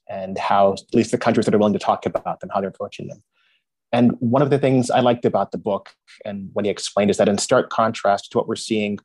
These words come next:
with the typical tech firm touting the capabilities of A I and autonomous vehicles and all of that, as you said, the companies deploying these autonomous weapons,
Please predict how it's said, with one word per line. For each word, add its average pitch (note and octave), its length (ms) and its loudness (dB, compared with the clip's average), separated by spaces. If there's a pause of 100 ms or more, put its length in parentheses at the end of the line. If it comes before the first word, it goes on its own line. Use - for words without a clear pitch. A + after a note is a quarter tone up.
(600)
with A#2 160 -4
the A2+ 280 -2
typical G#2 760 -4 (260)
tech - 240 -4
firm G2+ 480 -10 (220)
touting G2+ 460 -4
the G2 180 -12
capabilities G2 580 -2
of - 140 -20
A A2+ 160 4
I A#2+ 260 4
and F#2+ 140 -6
autonomous F#2+ 380 -14
vehicles G2+ 380 -4
and F#2 80 -8
all F#2 60 -6
of F2+ 100 -12
that, E3 200 0
as - 160 -10
you G2 40 -12
said, G2+ 320 -6 (840)
the - 80 0
companies D#3+ 540 2
deploying C#3 420 0
these B2 160 0
autonomous A2 500 0
weapons, F2+ 560 -4